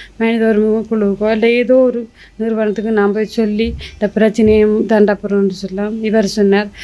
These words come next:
"ஐயோ, உள்ளால அலுவல் நடக்கப்பா, நீங்கள் ஒன்றுமே செய்யாதீங்கோ, பேசாம இருந்தீங்கன்னா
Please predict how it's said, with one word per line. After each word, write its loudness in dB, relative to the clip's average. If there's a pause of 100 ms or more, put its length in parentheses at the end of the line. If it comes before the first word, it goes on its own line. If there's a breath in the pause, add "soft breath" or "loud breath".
(160 loud breath)
"ஐயோ, 4
உள்ளால 0
அலுவல் 2
நடக்கப்பா, 0
நீங்கள் 4
ஒன்றுமே 2
செய்யாதீங்கோ, -2 (400 loud breath)
பேசாம 2
இருந்தீங்கன்னா -2